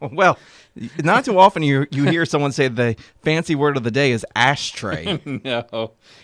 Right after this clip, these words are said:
Speaker 2: It's right up there with some of those other descriptors like wet dog and cat pee.
Speaker 1: Right. Okay.
Speaker 2: So we're gonna add that to those bad descript-,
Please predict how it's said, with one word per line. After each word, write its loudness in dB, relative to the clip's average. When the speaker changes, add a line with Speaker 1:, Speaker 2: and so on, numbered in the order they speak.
Speaker 2:
It's -10
right -4
up -10
there -6
with -8
some -12
of -12
those -8
other -10
descriptors -14
like -8
wet -12
dog -6
and -18
cat -16
pee. -14
Speaker 1:
Right. -8
Okay. -2
Speaker 2:
So -12
we're -12
gonna -10
add -10
that -8
to -18
those -12
bad -10
descript-, -16